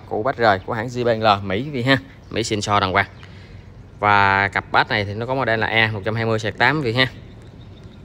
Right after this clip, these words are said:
Đấy. Thì, ờ, dòng loa này là được tám ôm quý vị ha.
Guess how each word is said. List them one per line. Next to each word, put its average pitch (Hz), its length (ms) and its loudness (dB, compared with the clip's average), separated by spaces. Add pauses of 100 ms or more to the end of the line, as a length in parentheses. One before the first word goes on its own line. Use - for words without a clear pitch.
(400)
Đấy. 113 200 -2 (1160)
Thì, 95 260 -2
ờ, 98 600 4 (140)
dòng 101 140 -6
loa 107 120 2
này 104 160 -2
là 95 80 -6
được 98 160 -6
tám 120 140 0
ôm 127 180 2
quý 123 60 -8
vị 113 120 -2
ha. 127 160 2